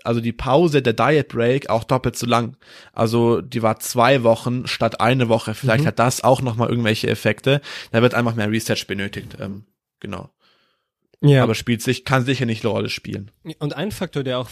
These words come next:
Speaker 2: wahrscheinlich für uns alle auch relevant ist und der oft, äh, übersehen wird, ist, ähm, die Chance, das Gewicht langfristig unzuhalten, das heißt irgendwie Jojo-Effekten aus dem Weg zu gehen,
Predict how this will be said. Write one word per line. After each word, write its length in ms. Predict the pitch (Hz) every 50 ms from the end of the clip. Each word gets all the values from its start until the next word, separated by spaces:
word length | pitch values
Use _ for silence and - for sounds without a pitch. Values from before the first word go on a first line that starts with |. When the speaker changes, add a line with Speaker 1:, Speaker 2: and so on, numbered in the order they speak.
| - 120
Speaker 2:
wahrscheinlich 460 | 117 131 123 - 131 131 135 123 -
für 320 | - 127 123 120 117 110 -
uns 240 | - - 123 - 117
alle 180 | 123 123 123
auch 140 | 123 117 -
relevant 340 | 135 127 117 120 143 175 180
ist 140 | 160 - 127
und 80 | 120
der 100 | 117 107
oft, 220 | 117 123 - - -
äh, 180 | 135 120 117
übersehen 420 | 113 120 117 123 110 113 135 151 165
wird, 140 | 151 127
ist, 300 | 135 131 127 117 - - -
ähm, 320 | 131 123 123 127 123 123 117
die 120 | 127 120
Chance, 400 | - - 147 165 185 - - 165
das 180 | 139 127 - -
Gewicht 300 | 139 127 135 123 - -
langfristig 560 | 131 143 170 170 - 170 147 - - 117 -
unzuhalten, 520 | 117 117 110 - 107 104 107 104 - - 113
das 120 | 110 -
heißt 220 | 120 117 - -
irgendwie 160 | 123 123 123 120
Jojo-Effekten 720 | 117 139 151 151 135 123 120 113 - 123 113 - - 117
aus 100 | 113 -
dem 140 | - 113 113
Weg 120 | 117 -
zu 120 | - - 110
gehen, 200 | 113 117 117